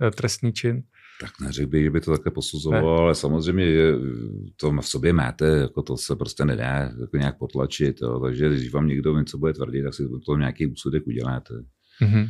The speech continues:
Speaker 1: Já moc děkuju, že jste byl hostem našeho pořadu. Doufám, že jste se necítil tady jako u výslechu. To byl František Miller se svojí knížkou Skutečné zločiny na Plzeňsku.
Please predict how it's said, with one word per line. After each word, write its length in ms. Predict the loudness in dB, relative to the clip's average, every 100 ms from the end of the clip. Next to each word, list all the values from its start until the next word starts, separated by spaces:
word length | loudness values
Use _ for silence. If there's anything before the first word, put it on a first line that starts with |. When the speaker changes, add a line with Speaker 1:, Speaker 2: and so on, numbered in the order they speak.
| -4 _ _ _ _ _ _ -20 -20 -20 -20 _ -2
Speaker 1:
Já 60 | 4
moc 160 | 4 4
děkuju, 260 | 4 6
že 100 | 6
jste 180 | 4 4
byl 220 | 4 6
hostem 340 | 4 4 4 4
našeho 300 | 4 4 4
pořadu. 380 | 2 4 6
Doufám, 400 | 6 6 4 4
že 120 | 6 4
jste 200 | 2 2
se 140 | 4
necítil 460 | 4 4 2 2 4
tady 180 | 4
jako 220 | 4 4 4
u 80 | 4
výslechu. 760 | 4 4 2 4 4 6 4
To 100 | 0
byl 240 | 2 4 4
František 600 | 2 0 2 2 2 4
Miller 540 | 6 6 6 4 0
se 140 | -2 -2
svojí 220 | 2 2
knížkou 500 | 2 0 4 4 4
Skutečné 640 | 0 -4 0 0 2 0 2
zločiny 440 | 2 2 2 4
na 100 | 4
Plzeňsku. 560 | 2 4 2 2 -6